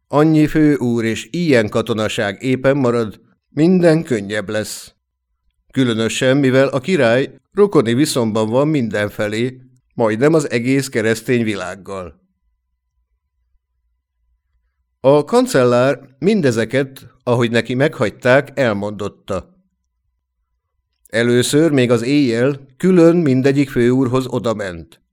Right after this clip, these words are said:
majd az egész gyülekezet elé terjesztette. De nem ment velük többre, mintha semmilyen üzenetet sem hozott volna. Részben valamennyien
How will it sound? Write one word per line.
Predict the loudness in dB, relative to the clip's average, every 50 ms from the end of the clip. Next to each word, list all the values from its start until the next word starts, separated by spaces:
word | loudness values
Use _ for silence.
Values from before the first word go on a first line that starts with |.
| _ _ _ _
majd | -2 0 2 4 4
az | 2 2
egész | 0 -2 0 2 2 2 2 0
gyülekezet | 0 0 0 0 0 0 -2 -4 -6 -4 -6 -6 -6
elé | -6 -4 -4 -4 -4
terjesztette. | -4 -4 -4 -4 -4 -4 -6 -6 -6 -6 -8 -8 -8 _ -10 -8 -8 -10 -12 _ _ _ _ _ _ _ _ _ _ _ _ _
De | _ -2 0 2 2 2 0 -2 -8 -18 -16 _
nem | -2 0 2 2 2
ment | 2 2 2 2 2 0 0
velük | 0 2 2 2 2 0
többre, | 0 2 2 2 4 2 2 2
mintha | 2 2 0 0 -2 -4
semmilyen | -4 -2 0 0 2 2 2 0 0 0 -2 -2 -4
üzenetet | -6 -6 -4 -4 -2 -2 -2 -2 -4 -4 -4
sem | -4 -4 -4 -4
hozott | -4 -4 -4 -4 -6 -6
volna. | -6 -6 -6 -6 -6 -8 -10 -10 -12 _ _ _ _ _ _ _ _ _ _ _ _ _ _ _ _ _ _ _ _ _ _ _ _ _ _ _ _ _ _ _ _ _ _ -2
Részben | -2 0 0 0 2 2 2 2 2 0 -4 -4
valamennyien | 0 2 4 4 6 4 4 2 2 4 2 2 0